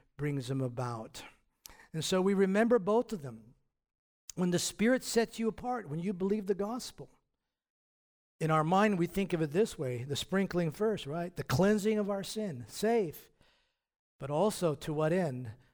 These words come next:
To obey the call of the gospel, to believe Christ, and continue to obey him. The obedience of faith,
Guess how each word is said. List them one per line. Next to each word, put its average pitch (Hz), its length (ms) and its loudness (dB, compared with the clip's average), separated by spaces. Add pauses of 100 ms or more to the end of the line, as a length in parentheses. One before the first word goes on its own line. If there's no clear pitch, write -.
To 165 160 0
obey 151 300 2
the 190 100 0
call 202 300 2
of 196 60 -4
the 214 60 -2
gospel, 208 540 -2
to - 140 -10
believe 135 420 -2
Christ, 208 440 -4
and 147 220 -4
continue 156 840 -2
to 120 240 -10
obey 110 420 -12
him. 120 280 -20 (1040)
The 143 100 -2
obedience 151 760 -2 (500)
of 131 160 -6
faith, - 640 -6